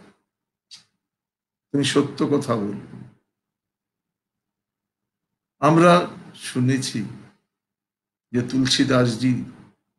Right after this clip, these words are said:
তিনি এক জায়গায় বড় আহ্লাদ করে বলছেন, "সচ কহে অধীন হয়ে ছোড় দো পরধন কি আস,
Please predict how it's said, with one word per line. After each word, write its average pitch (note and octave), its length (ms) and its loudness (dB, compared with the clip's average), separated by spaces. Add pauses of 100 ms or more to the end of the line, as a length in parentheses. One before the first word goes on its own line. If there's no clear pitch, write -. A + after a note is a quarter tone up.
(800)
তিনি C3 320 2 (340)
এক A#2 220 -2
জায়গায় B2 400 2 (1600)
বড় C#3 220 4 (460)
আহ্লাদ D3 420 4 (180)
করে C#3+ 180 0
বলছেন, B2 580 0 (2500)
"সচ - 500 0
কহে F3+ 220 6
অধীন D#3 460 4
হয়ে C#3+ 280 4 (300)
ছোড় D#3+ 280 0
দো D3+ 200 0
পরধন B2+ 520 0
কি B2 140 -4
আস, - 520 -10